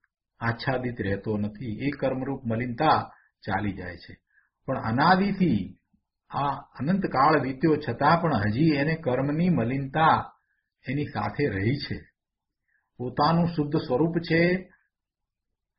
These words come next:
પોતે ભગવાન આત્મા ચેતન સ્વરૂપ છે અને એવા ચેતન સ્વરૂપને પોતે પર્યાયમાં પ્રગટ કરતો નથી.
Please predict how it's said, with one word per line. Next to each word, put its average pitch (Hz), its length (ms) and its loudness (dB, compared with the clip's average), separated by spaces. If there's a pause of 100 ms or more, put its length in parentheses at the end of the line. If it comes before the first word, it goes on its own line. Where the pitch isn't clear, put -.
(320)
પોતે 143 260 0
ભગવાન 120 420 2
આત્મા 147 840 0
ચેતન 131 340 -4
સ્વરૂપ 151 380 0
છે 170 320 4 (360)
અને 156 140 -2
એવા 160 380 4
ચેતન 165 480 0
સ્વરૂપને 165 560 0 (100)
પોતે 143 500 0 (320)
પર્યાયમાં 151 720 2
પ્રગટ 123 340 -2
કરતો 120 340 2
નથી. 139 340 -4